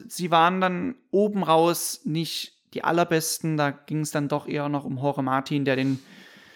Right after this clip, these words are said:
ja, nächsten Sprintsieg einfahren konnte. Und jetzt kommen wir mal schon langsam so kurz auf das Ergebnis. Also Jorge Martin, vierter Sprintsieg in Folge in, und sechs insgesamt schon. Ja, da geht halt dieses Konzept Sprint genau für ihn halt auf. Das ist halt das, was er braucht. Der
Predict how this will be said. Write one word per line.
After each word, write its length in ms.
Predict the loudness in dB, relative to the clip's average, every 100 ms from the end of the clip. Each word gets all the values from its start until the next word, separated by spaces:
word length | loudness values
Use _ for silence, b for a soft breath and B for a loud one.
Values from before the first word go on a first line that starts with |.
| B B
ja, 260 | -2 -2
nächsten 280 | 0 -2 -2
Sprintsieg 540 | -8 -4 -2 -2 -6 -6
einfahren 360 | -6 -4 -6
konnte. 260 | -2 -2 0
Und 60 |
jetzt 140 | -2 -2
kommen 140 | -4
wir 100 | -2
mal 60 | -2
schon 180 | -2 -2
langsam 300 | -4 -4 -6
so 160 | -8
kurz 260 | -8 -8 -8
auf 80 | -10
das 100 | -12
Ergebnis. 380 | -10 -6 -4
Also 160 | -4 -4
Jorge 180 | -6 -2
Martin, 440 | 0 0 0 -4
vierter 260 | -4 -4 -4
Sprintsieg 380 | -6 -6 -4 -6
in 80 |
Folge 480 | -2 -2 0 0 -2 -8 -10
in, 380 | -6 -4 -4 -6
und 280 | -6 -8 -6
sechs 200 | -8 -6
insgesamt 480 | -8 -6 -6 -6
schon. 180 | -4 -2
Ja, 160 | 0 0
da 80 | 0
geht 200 | -2 -2
halt 180 | -2
dieses 240 | -4 -10 -4
Konzept 540 | -4 -2 0 -2 -2
Sprint 580 | -12 -2 0 0 -2 -4
genau 380 | 0 4 4 2
für 180 | -2 -6
ihn 200 | -2 -2
halt 140 | -2
auf. 320 | 2 2 2
Das 140 | 0 -8
ist 100 | -8
halt 160 | -6
das, 140 | -6 -6
was 100 | -8
er 80 |
braucht. 440 | -6 0 0 0 -4
Der 340 | -4 -4 -6